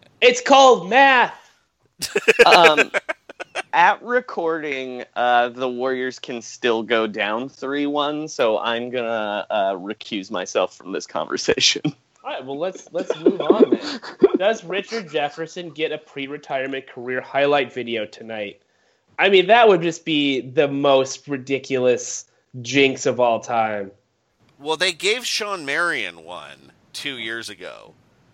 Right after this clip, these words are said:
Speaker 1: Uh, you know, noted Cleveland Cavalier Shawn Marion. Uh, and I think it was game four in Cleveland that that happened, Joey.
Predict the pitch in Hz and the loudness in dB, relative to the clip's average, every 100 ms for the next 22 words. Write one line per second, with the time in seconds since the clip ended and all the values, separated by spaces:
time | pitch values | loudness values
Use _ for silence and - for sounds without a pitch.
0 | _ _ - 98 95 95 131 123 90 98 | _ _ -6 -4 -4 -4 -8 -8 -10 -12
1 | 113 120 127 127 117 110 - 113 110 107 | -10 -6 -4 -6 -8 -12 -14 -12 -10 -12
2 | 101 - 104 95 98 95 95 - 98 92 | -14 -8 -8 -8 -14 -14 -14 -14 -12 -14
3 | 87 92 92 82 71 71 _ _ _ _ | -10 -10 -10 -12 -16 -20 _ _ _ _
4 | _ _ _ _ 92 90 85 78 73 76 | _ _ _ _ -8 -6 -6 -8 -12 -16
5 | _ _ _ _ _ _ 104 104 101 - | _ _ _ _ _ _ -10 -8 -8 -10
6 | 139 160 110 98 - - 101 104 101 - | -14 -14 -16 -16 -16 -14 -12 -12 -16 -20
7 | - 98 95 117 135 143 143 143 - 143 | -20 -16 -14 -14 -14 -14 -16 -18 -18 -18
8 | 147 151 147 147 139 139 147 143 147 147 | -16 -18 -18 -18 -14 -12 -10 -12 -14 -18
9 | 151 143 143 147 | -12 -12 -10 -14